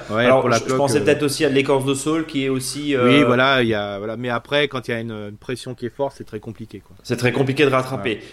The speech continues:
Speaker 2: Alors, d'autres conseils, tu viens de donner. On m'a parlé de décoction d'ail, mais je trouve des recettes très variées sur Internet.
Speaker 1: Ouais.
Speaker 2: Euh, du reste, vu qu'il attrape aussi la monoliose, que puis-je faire pour l'aider à se renforcer ? Merci d'avance pour votre aide, chaleureusement, signé Émilie.
Speaker 1: Bah, disons qu'il a un petit peu faiblard, sûrement, le, le pêcher. Alors, si c'est un, une pêche type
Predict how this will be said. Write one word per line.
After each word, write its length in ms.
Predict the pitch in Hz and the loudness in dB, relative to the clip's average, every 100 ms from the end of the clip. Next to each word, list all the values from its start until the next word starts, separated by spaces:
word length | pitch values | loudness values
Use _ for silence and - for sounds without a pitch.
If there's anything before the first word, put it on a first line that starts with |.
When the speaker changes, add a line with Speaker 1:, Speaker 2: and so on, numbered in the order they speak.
| - | -4
Speaker 2:
Alors, 200 | - 123 | 2 4
d'autres 280 | 135 139 156 | 4 0 -2
conseils, 340 | 139 139 151 | -6 -4 -6
tu 140 | 143 120 | -6 -6
viens 100 | 120 | -6
de 60 | 117 | -6
donner. 220 | 117 156 | -6 -4
On 80 | 147 | -2
m'a 100 | 135 | 0
parlé 200 | 139 156 | 0 0
de 100 | 135 | 0
décoction 500 | 139 143 139 139 120 | 0 -2 -8 -8 -2
d'ail, 500 | 135 147 170 165 - | 2 2 2 -2 -4
mais 80 | 131 | -6
je 80 | 135 | -8
trouve 240 | 131 160 | -8 -6
des 80 | 139 | -2
recettes 320 | 131 127 131 | -2 -2 -6
très 180 | - 143 | -6 -4
variées 280 | 135 135 135 | -2 -2 -4
sur 180 | 131 120 | -6 -6
Internet. 480 | 117 113 135 - 113 - 117 | -4 -4 -6 -8 -12 -4 2
Speaker 1:
Ouais. 60 | 117 110 | 4 4
Speaker 2:
Euh, 180 | 110 117 | 0 -4
du 320 | 117 123 151 | -10 -4 0
reste, 440 | 147 165 - - 139 | 4 2 0 -8 -8
vu 140 | 131 | -8
qu'il 160 | 139 143 | -8 -4
attrape 320 | 131 - 131 | -4 -4 -6
aussi 220 | 135 131 | -6 -4
la 60 | 135 | -4
monoliose, 760 | 117 113 117 117 135 160 143 - - - - - | -4 -6 -6 -6 -4 -4 -6 -10 -14 -20 -18 -6
que 100 | 160 | -4
puis-je 280 | 156 143 - | -4 -8 -4
faire 220 | 170 - | -6 -6
pour 200 | - 135 | -10 -4
l'aider 260 | 127 139 156 | -2 0 -2
à 60 | |
se 120 | 127 - | -4 -4
renforcer ? 520 | 143 135 123 - 110 | -6 -6 -10 -10 -10
Merci 260 | 120 - 123 | -10 -10 -6
d'avance 300 | 120 120 - | -6 -6 -10
pour 140 | 107 | -10
votre 200 | 101 - | -8 -6
aide, 100 | 131 | -8
chaleureusement, 460 | 117 104 95 107 131 | -8 -8 -8 -12 -14
signé 300 | 117 120 120 | -12 -10 -8
Émilie. 340 | 107 104 101 - - | -8 -10 -12 -10 0
Speaker 1:
Bah, 100 | 127 | 4
disons 240 | 139 165 | 6 4
qu'il 180 | 156 135 | 4 4
a 200 | 127 127 | 4 2
un 40 | 120 | 0
petit 160 | - | -6
peu 140 | 120 131 | -4 -2
faiblard, 460 | - 127 139 156 | 0 -2 -2 -4
sûrement, 260 | - 117 123 | -6 -8 -6
le, 220 | 117 101 | -6 -6
le 80 | 104 | -6
pêcher. 360 | 98 110 - 160 | -6 -8 -6 -6
Alors, 180 | 127 | -6
si 100 | - | -6
c'est 140 | 135 147 | -4 -2
un, 60 | 139 | -2
une 200 | 131 123 | -6 -2
pêche 280 | 143 135 - | 0 0 -2
type 180 | 147 | -12